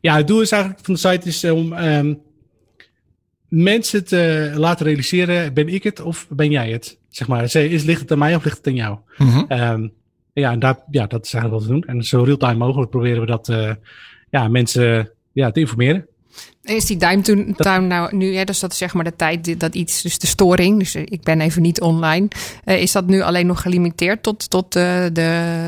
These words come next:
Speaker 3: de service providers? Of, of ga je ook al bij andere, eh
Speaker 1: Nee, we,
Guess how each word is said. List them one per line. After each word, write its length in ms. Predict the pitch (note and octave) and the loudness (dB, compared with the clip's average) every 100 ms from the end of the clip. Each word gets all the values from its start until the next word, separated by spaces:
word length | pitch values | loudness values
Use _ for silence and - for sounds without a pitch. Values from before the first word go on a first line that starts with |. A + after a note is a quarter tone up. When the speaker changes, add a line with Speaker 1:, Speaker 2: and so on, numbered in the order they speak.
| E3 | -2
Speaker 3:
de 200 | E3+ D#3+ | -2 0
service 360 | E3 F#3+ A3 A#3+ | 0 0 0 -2
providers? 560 | B3 A#3+ A#3+ C4 C#4 - | -2 2 2 0 -2 -4
Of, 200 | F#3 - | -6 -8
of 180 | F3 - | -10 -10
ga 200 | - F3+ | -4 -2
je 160 | F#3 F3 | 0 0
ook 180 | F3+ | -2
al 160 | E3 E3 | 0 0
bij 180 | D#3+ D#3+ | 0 0
andere, 300 | E3 D#3 D3+ | 0 0 -2
eh 260 | D3 D3+ D3 | -4 -4 0
Speaker 1:
Nee, 320 | C3+ C3+ C#3 | 2 4 4
we, 120 | C#3+ | 2